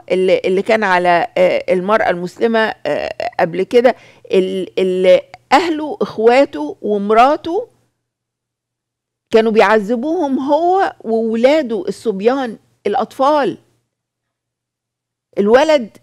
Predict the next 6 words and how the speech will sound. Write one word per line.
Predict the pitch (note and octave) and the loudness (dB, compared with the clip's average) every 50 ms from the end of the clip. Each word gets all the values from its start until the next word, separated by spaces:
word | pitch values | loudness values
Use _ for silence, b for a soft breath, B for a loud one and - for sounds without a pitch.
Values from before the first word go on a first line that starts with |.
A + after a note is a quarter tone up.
| _ _ _ _ - | _ _ _ _ -8
آه، | - - - - - - A#2 C3+ - - - | -8 -8 -8 -10 -10 -8 -8 -10 -10 -12 -12
يعني، | - E3+ F#3 F#3+ F#3 F3+ F#3 F#3+ F#3 F3+ F#3 F3+ | -8 -2 0 0 0 0 0 -4 -6 -8 -10 -12
كان | - - - - G3 G3 G3 F#3 - - | -12 -8 -4 -4 -4 -4 -4 -8 -10 -12
في | - - G3+ | -10 -8 -4
خمسة | - B3 C4+ - - A#3+ | -4 -2 -2 -2 -2 -4
ابتدائي، | E3 _ - G3 F#3+ A#3+ C4+ C#4 - - B3+ B3 A3+ - | -4 _ -6 0 4 4 4 4 2 -2 -6 -6 -6 -8